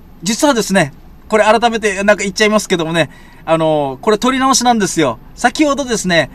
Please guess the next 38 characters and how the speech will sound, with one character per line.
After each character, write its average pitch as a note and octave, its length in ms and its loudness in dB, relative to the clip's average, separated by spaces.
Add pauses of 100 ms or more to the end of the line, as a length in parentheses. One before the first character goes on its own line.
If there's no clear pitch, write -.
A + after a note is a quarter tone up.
(140)
あ E3 80 -2
の、 E3 180 2
南 A#3 300 4
城 C#4+ 140 -2
市 - 120 -2
の E3 100 -2
海 G#3+ 220 2
で D3 240 0 (300)
動 A3 200 6
画 A#3 100 2
撮 - 120 0
っ - 40 -2
た G3+ 180 0
ん E3+ 40 -2
で D#3+ 100 0
す - 100 -4
け D#3 100 0
れ C#3 80 0
ど C3 100 -4
も、 F3+ 200 0 (580)
あ F3 100 -4
の、 F#3 140 -6
波 A3 320 0
風 G#3 240 2
と - 120 -4
い D#3+ 40 2
う - 20 -4
か、 D3+ 100 -2 (120)
海 A3+ 220 0
風 F#3+ 220 -2
が D3+ 80 -4
と F#3+ 100 -6
っ G3 40 -2
て - 160 -6
も A3 120 0
強 A3+ 220 -4
く - 100 -16
て、 D3+ 280 0